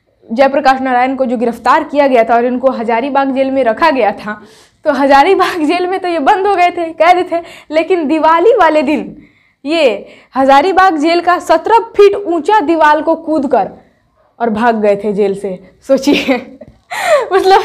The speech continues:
कितना, यहाँ पर थोड़ा फनी टाइप का बात, काम किए थे जयप्रकाश नारायण। सत्रह फीट ऊंचा, सोचिए, कूद कर और भाग गए थे, कितना मेहनत का काम किए,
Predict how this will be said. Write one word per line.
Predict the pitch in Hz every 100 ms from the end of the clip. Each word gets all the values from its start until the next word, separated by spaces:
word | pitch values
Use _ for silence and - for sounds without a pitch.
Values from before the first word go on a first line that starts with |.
| -
कितना, | 381 392 427 427 370 359 - - - - -
यहाँ | 320 370 440
पर | 440
थोड़ा | 427 392
फनी | 359 - 302 311
टाइप | 262 247
का | 254
बात, | 233 226 226 _ -
काम | 247 240 247 226 240
किए | 240 240
थे | 233 285 - - -
जयप्रकाश | 254 285 285 285 277
नारायण। | 277 277 269 269 -
सत्रह | - 277 294 349
फीट | 320 254
ऊंचा, | 240 214 180 175 _ _
सोचिए, | 285 294 277 202 185 - _ _
कूद | - 311 294
कर | 262
और | 233
भाग | 233 240
गए | 220 208 202
थे, | 208 202
कितना | 269 302 320 294 233 190
मेहनत | 247 262 277 277
का | 269
काम | 262 240 247
किए, | 226 214 240 240